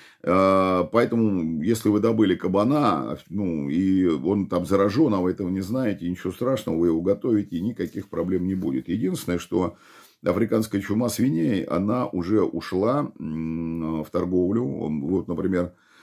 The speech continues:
у вас домашняя свинья болеет, вы сало засолили, продали кому-то, да, то оно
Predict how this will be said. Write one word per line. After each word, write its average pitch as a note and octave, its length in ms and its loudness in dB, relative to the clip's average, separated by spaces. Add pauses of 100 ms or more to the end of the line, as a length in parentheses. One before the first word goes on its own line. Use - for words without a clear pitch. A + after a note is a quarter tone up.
(260)
у F#2+ 160 4
вас G2+ 180 4
домашняя A2 360 2
свинья F#2+ 300 0
болеет, A#2 400 2
вы E2+ 80 0
сало F#2 280 2
засолили, F2+ 600 0
продали G2+ 460 0
кому-то, D#2+ 480 -6
да, G2 360 0
то F2 440 0
оно F2+ 420 0